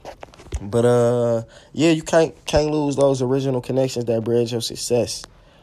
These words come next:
So I'ma transition over to supporting black businesses. And I want to talk about a black business that I'm not gonna mention the business name because I don't wanna be negative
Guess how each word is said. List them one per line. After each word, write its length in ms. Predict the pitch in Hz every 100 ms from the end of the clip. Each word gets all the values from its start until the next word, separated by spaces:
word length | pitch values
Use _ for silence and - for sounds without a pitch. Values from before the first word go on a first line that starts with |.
| _ _ _ - _ _ _
So 320 | - - 117
I'ma 180 | 117 135
transition 600 | 131 135 135 127 127 123
over 160 | 120 127
to 140 | 123
supporting 560 | - 117 - 123 117 110
black 320 | 113 98 117
businesses. 720 | 131 139 131 113 104 - - _ - - - -
And 140 | 101
I 80 | 117
want 380 | 135 127 120 117 - _
to 120 | 113
talk 300 | 110 131 127
about 360 | 117 107 107 - -
a 100 | 113
black 440 | - 120 120 110 110 104
business 800 | 131 135 123 120 110 - - - _ _ _ _ _ _ _ _ _ _ _ _ -
that 640 | 117 123 123 120 110 - - _ _ _ _ _ - - -
I'm 120 | 120
not 180 | 151 165
gonna 220 | 151 120
mention 320 | 147 156 139
the 60 | 127
business 500 | 123 143 127 120 120
name 340 | 131 135 120
because 460 | 120 - 123 117 110
I 120 | 120
don't 220 | 123 117 117
wanna 380 | 117 107 - - _ _ _ _ _ _ _ _ _ _ -
be 180 | 120 120
negative 640 | 113 135 139 123 107 -